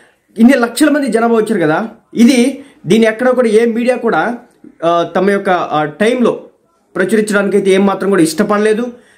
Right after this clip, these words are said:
కాకినాడలో నిర్వహించినటువంటి సభని ఏ టీవీ ఛానల్ కూడా టెలికాస్ట్ చేయలేదు. కేవలం YouTube ఛానల్ ద్వారా మాత్రమే సెకండరీ లైవ్ స్ట్రీమ్స్ ఇవ్వడమైతే,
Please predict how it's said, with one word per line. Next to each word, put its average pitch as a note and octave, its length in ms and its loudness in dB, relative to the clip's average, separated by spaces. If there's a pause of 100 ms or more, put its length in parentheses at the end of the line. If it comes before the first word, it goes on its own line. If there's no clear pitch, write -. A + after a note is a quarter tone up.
(140)
కాకినాడలో A3 460 0
నిర్వహించినటువంటి G#3 680 0
సభని A#3+ 600 -2 (220)
ఏ G#3 120 4
టీవీ A3 440 -2
ఛానల్ A3 200 0
కూడా G#3+ 180 0
టెలికాస్ట్ G3+ 680 0
చేయలేదు. A#3 420 2 (320)
కేవలం A3+ 380 0
YouTube G#3 420 -2
ఛానల్ A3 220 0
ద్వారా G#3 260 0
మాత్రమే G3+ 720 -2 (840)
సెకండరీ A3 440 2
లైవ్ G#3 280 0
స్ట్రీమ్స్ G#3 300 -2
ఇవ్వడమైతే, G3 560 -2